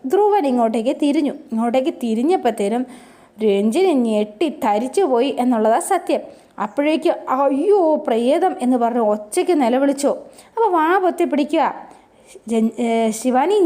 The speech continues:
ഇത് ഞാനാ, ഞാൻ മരിച്ചിട്ടില്ല" എന്ന് പറഞ്ഞ് വാ പൊത്തി പിടിച്ച സമയത്ത് നമ്മുടെ ശിവാനി ഇതേണ്ട ബോധം കെട്ട് താഴെ വീണു. അപ്പോൾ "ശിവാനി, കണ്ണ് തുറക്ക് ശിവാനി" എന്ന് പറഞ്ഞ്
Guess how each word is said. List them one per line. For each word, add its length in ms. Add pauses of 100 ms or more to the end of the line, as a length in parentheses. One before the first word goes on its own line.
ഇത് 100 (120)
ഞാനാ, 340 (400)
ഞാൻ 200 (120)
മരിച്ചിട്ടില്ല" 540 (160)
എന്ന് 180
പറഞ്ഞ് 320 (360)
വാ 120 (160)
പൊത്തി 300
പിടിച്ച 200 (120)
സമയത്ത് 360 (340)
നമ്മുടെ 360
ശിവാനി 560
ഇതേണ്ട 280 (140)
ബോധം 380
കെട്ട് 200 (120)
താഴെ 340
വീണു. 220 (600)
അപ്പോൾ 180 (100)
"ശിവാനി, 380 (340)
കണ്ണ് 380
തുറക്ക് 300
ശിവാനി" 320 (120)
എന്ന് 240
പറഞ്ഞ് 200